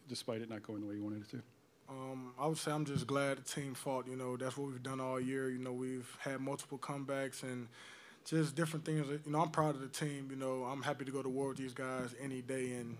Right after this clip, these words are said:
Speaker 2: I would say we just fell back on our traits, you know, who we were. And we're a team that fight.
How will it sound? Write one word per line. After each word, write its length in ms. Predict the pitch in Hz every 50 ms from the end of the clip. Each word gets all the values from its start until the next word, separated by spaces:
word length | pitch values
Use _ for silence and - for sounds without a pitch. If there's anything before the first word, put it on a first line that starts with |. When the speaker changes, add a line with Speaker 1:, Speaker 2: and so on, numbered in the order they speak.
| 117 -
Speaker 2:
I 80 | 113 127
would 120 | 139 131
say 140 | - - 139
we 120 | 131 135
just 220 | 123 131 139 131 -
fell 200 | - 160 147 139
back 240 | 131 139 135 - 147
on 120 | 139 135
our 100 | 131 131
traits, 400 | - - - 147 139 123 - -
you 80 | 127 127
know, 140 | 127 123
who 100 | 117 127
we 220 | 147 139 139 139 135
were. 300 | 135 143 139 123 113 110 - - - - - - - - -
And 240 | 117 120 120 117 120
we're 120 | 139 143
a 20 | 139
team 260 | - - 156 143 139
that 120 | 139 131 120
fight. 300 | - - 139 127 110